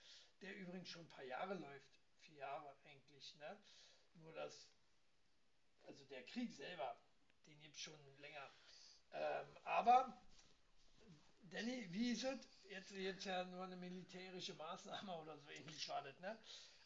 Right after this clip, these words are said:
Ähm, so, aber Kriege selber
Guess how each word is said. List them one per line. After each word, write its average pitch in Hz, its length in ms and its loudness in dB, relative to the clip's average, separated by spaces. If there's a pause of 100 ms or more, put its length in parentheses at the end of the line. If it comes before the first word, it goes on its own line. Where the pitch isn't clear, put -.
(140)
Ähm, 175 800 8
so, 190 220 8
aber 175 220 8
Kriege 294 360 10
selber 240 460 6